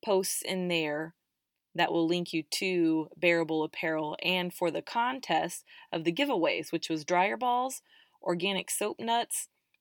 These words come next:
natural stain remover, core ball, and a reusable delicates bag.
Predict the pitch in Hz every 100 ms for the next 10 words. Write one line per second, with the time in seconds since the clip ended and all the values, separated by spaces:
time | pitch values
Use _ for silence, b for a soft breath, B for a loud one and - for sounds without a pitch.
0 | _ 175 190 196 226 220 - 202 208 202
1 | 202 196 208 208 _ _ - 214 208 208
2 | 196 196 196 - 175 170 175 170 170 175
3 | 175 170 160 160 156 - 170 - - -
4 | -